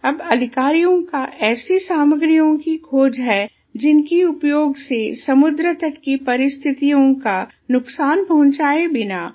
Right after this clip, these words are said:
इसे एक स्थायी संरचना बनाने का उद्देश्य और कोशिश है। तमिलनाडु में सन दो सौ सोलह से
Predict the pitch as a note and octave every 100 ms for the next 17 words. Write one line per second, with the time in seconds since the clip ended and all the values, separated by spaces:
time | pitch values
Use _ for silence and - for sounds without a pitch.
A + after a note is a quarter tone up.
0 | - B3+ B3+ D4 D4+ B3 C4 C4 - -
1 | A3 A3 A#3+ C4+ E4 - D4+ C#4 C4+ -
2 | B3 A3 C#4 - _ B3 A#3+ A#3 A#3 B3
3 | B3 A3+ A3 - B3 G#3+ B3 C4+ D4 -
4 | D#4+ - A3 A#3 E4 _ A#3 A#3+ - C4+
5 | B3+ A3 G3+ - - _ _ _ D4 D#4
6 | F#4 G4 G4 G#4 F#4+ E4+ E4+ D#4+ C#4 A#3+
7 | C4+ D#4+ F#4 F4+ - - A#3 C4 D#4 -
8 | C4